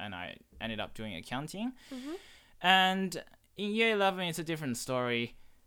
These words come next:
Speaker 1: Year eleven, well, because I've already decided not to do Chinese,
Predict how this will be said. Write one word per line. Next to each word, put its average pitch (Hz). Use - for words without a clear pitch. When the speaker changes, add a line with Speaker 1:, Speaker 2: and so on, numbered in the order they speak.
Speaker 1:
Year 156
eleven, 156
well, 147
because 139
I've 131
already 131
decided 123
not 120
to 123
do 120
Chinese, 120